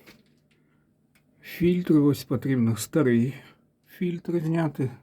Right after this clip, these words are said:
та злити мастило ось тут. Там встановлювати новий фільтр.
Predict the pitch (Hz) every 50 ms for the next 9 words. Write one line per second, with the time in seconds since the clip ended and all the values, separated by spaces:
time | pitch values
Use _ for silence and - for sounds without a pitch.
0 | _ _ - 131 131 147 139 - - - _ _ _ _ _ _ _ - 131 120
1 | 127 143 165 170 170 - 151 139 135 - - _ _ _ _ _ _ _ _ _
2 | _ _ _ _ _ _ _ _ _ _ _ _ _ - 135 143 135 117 - -
3 | - - 107 101 101 101 104 101 98 98 - - - - - _ _ _ - 151
4 | 120 113 101 - - - - - 101 101 101 - - - - _ _ _ _ _
5 | _ _ _ _ _ _ _ _ _ _ _ _ _ _ _ _ - - 139 156
6 | 156 139 104 - - _ _ _ _ _ _ _ _ _ _ _ _ _ _ _
7 | _ - - - - 165 147 143 151 160 156 151 147 143 139 - - 135 127 127
8 | 120 110 101 101 95 98 98 98 - - _ _ _ _ _ _ _ _ _ _
9 | _ _ _ _ - - - 110 110 107 107 - - 117